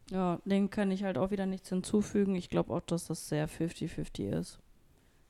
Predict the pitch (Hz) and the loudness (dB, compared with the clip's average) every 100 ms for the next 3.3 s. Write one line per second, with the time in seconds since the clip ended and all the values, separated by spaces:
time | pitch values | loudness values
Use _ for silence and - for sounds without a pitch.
0 | _ - 180 - 185 175 - 170 165 175 | _ -6 -2 0 2 0 0 -2 -2 -6
1 | - 175 175 165 165 170 - 175 165 160 | -2 0 2 2 0 0 -2 -2 0 0
2 | 165 180 - - _ _ _ _ _ _ | 0 -2 -4 -14 _ _ _ _ _ _
3 | _ _ 180 | _ _ -8